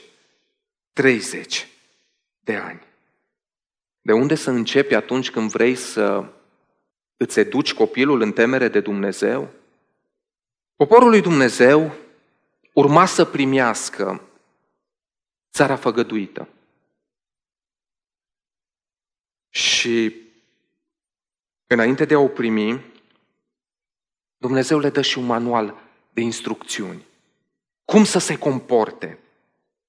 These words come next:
în țara făgăduită. Așa că,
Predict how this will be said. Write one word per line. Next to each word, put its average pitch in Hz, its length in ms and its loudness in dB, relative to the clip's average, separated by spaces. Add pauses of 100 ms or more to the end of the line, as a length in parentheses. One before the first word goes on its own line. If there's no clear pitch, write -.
(300)
în 120 120 -4
țara 107 260 -2
făgăduită. 101 720 -6 (1300)
Așa 131 320 2
că, 123 320 2